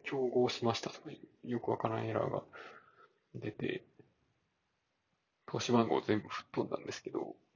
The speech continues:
Teamsというか、シェアポイント上に置いたファイルを編集してたので、前のバージョンに復元するっていうのがすごい簡単にできて、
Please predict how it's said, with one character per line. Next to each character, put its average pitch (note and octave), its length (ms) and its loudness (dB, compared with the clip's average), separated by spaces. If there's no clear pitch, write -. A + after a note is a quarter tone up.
Teams D3+ 520 -2
と - 80 4
い - 120 0
う A2 80 -8
か、 - 360 -6
シ - 220 -2
ェ D3+ 60 0
ア D3+ 40 -2
ポ C#3+ 200 0
イ C#3 40 -10
ン - 40 -20
ト C#3+ 140 -2
上 C3+ 180 2
に B2+ 240 -2
置 B2+ 180 -2
い - 20 -10
た - 260 0
フ - 160 -2
ァ A#2+ 80 -2
イ G2+ 60 0
ル G2 140 6
を - 120 4
編 G#2+ 200 4
集 - 180 0
し - 60 -4
て - 100 -16
た D#2+ 100 -8
の - 120 -2
で、 - 300 -2
前 C3 300 2
の D3+ 140 2
バ C#3+ 220 4
ー - 20 2
ジ C3 80 0
ョ C3 80 4
ン B2 120 2
に A#2+ 180 2
復 - 260 -4
元 C3+ 180 0
す - 160 0
る B2+ 60 0
っ - 20 -4
て - 140 -8
い - 60 -2
う - 20 0
の - 60 0
が - 80 -2
す - 100 -6
ご A#2+ 100 8
い A2 60 -2
簡 - 200 2
単 - 200 -2
に A2 140 0
で A#2 100 6
き - 120 -6
て、 C3+ 240 2